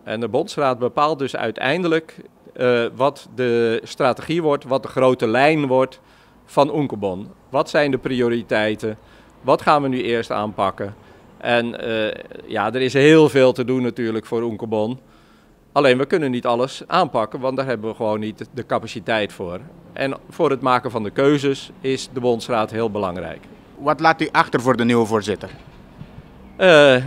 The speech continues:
Speaker 1: ik laat een, eh, een, een vrij kleine bondsraad achter.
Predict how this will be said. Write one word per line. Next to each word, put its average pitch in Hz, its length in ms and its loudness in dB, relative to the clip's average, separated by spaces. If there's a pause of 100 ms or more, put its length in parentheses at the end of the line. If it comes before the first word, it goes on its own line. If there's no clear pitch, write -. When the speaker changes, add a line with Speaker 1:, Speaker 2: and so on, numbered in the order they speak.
Speaker 1:
ik 165 160 -4
laat 175 300 4
een, 143 280 0
eh, 131 380 6 (480)
een, 147 480 -6
een 139 160 -6
vrij 165 260 2
kleine 220 380 -2
bondsraad 202 500 0
achter. 220 360 -4